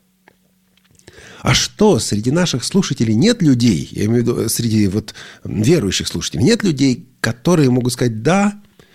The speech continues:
среди моих родственников есть такие, которые крутят пальцем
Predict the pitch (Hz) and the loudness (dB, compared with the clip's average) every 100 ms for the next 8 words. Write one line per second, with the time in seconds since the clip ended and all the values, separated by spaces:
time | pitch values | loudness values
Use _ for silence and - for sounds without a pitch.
0 | - - - 147 143 147 139 160 - 151 | -20 -14 -2 0 2 2 2 2 2 0
1 | 143 - - 226 226 - - - _ _ | 2 -2 -4 -2 -2 -6 -12 -20 _ _
2 | - 120 160 156 - 117 - 233 240 - | -4 2 2 2 -2 -4 0 0 0 -4
3 | - 175 160 139 - - - - 127 131 | -6 0 2 2 -2 -12 -20 -14 -10 0
4 | 175 160 139 - 156 135 - 113 - | 2 2 0 -2 -2 -2 -2 -2 -4